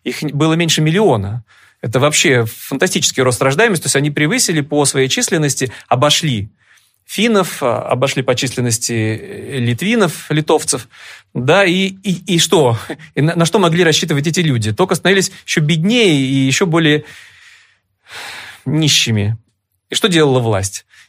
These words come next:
Ничего. Только ужесточала все вот эти законы и ограничения. И здесь вот тоже нам оставил свои любопытные воспоминания, э, Витте, где он себя-то всячески выгораживал. Я еще раз напомню, что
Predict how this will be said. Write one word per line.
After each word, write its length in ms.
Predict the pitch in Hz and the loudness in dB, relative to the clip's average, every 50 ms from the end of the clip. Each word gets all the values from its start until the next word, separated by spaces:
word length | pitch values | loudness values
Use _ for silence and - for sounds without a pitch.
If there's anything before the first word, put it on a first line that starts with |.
| _ - | _ -8
Ничего. 600 | - 220 214 - 226 170 123 107 98 95 104 107 - _ _ _ - | -6 -2 0 0 0 0 0 -2 -2 -2 -4 -6 -8 _ _ _ 0
Только 220 | - 247 240 - | 0 0 2 4
ужесточала 680 | 196 180 175 175 - - 180 - - 147 117 107 107 110 | 4 4 4 2 2 0 0 2 4 2 4 2 2 0
все 180 | 107 - 135 123 | -2 -2 -2 0
вот 200 | 120 120 117 131 | 0 0 0 -2
эти 500 | 120 110 - 120 113 107 110 113 113 113 - - - - - - | -4 -2 -2 0 0 2 2 0 0 -4 -8 -14 -18 -14 -6 -2
законы 520 | 120 135 147 147 - 262 247 190 147 131 | 2 2 2 4 4 2 4 4 2 2
и 320 | 135 165 175 175 170 160 170 - - - - - _ - | 2 0 0 0 0 0 -2 -8 -20 -20 -20 -14 _ -2
ограничения. 840 | 131 139 165 175 175 190 190 - - 131 117 110 107 107 107 104 - - - _ | 0 2 2 2 4 2 2 2 0 0 0 0 0 0 -2 -4 -8 -14 -18 _
И 80 | - 113 | -4 -2
здесь 260 | 120 139 151 - - | 0 0 2 0 2
вот 160 | 196 196 196 | 2 0 2
тоже 360 | 196 208 190 156 143 135 127 120 | 2 2 2 4 4 2 2 2
нам 420 | 117 123 123 131 135 143 143 143 | 0 -2 -2 0 2 2 4 2
оставил 340 | 147 143 - 151 143 131 127 | 2 2 2 2 2 2 0
свои 200 | 127 - 147 131 | 0 0 0 0
любопытные 440 | 131 131 139 135 147 135 - 135 123 | 2 0 0 0 -2 -2 -2 -2 -2
воспоминания, 800 | 123 - - 143 143 143 139 131 127 123 120 117 117 120 - - | -2 -2 -2 0 0 2 2 2 2 2 2 0 0 -2 -4 -6
э, 320 | - 151 147 - - 143 | -10 -10 -8 -6 -4 -2
Витте, 440 | 151 240 - - - 143 120 110 107 | -2 -2 -2 -4 -2 0 0 2 2
где 200 | 107 120 123 135 | 0 0 0 2
он 80 | 135 | 0
себя-то 280 | 131 - 147 139 135 139 | 0 0 0 0 0 0
всячески 360 | - - 135 117 - - - | 0 0 2 2 0 0 0
выгораживал. 640 | 120 123 127 147 180 196 151 120 113 101 98 104 107 | -2 0 2 2 4 4 2 2 0 -2 -2 -2 0
Я 120 | 120 135 | 2 2
еще 200 | 135 127 - 139 | 2 2 0 -2
раз 120 | 135 127 | -2 -2
напомню, 440 | - 143 147 - 247 254 233 185 151 | -2 -2 -2 2 0 2 2 2 0
что 240 | 143 - - 131 120 | -2 0 -2 -2 -2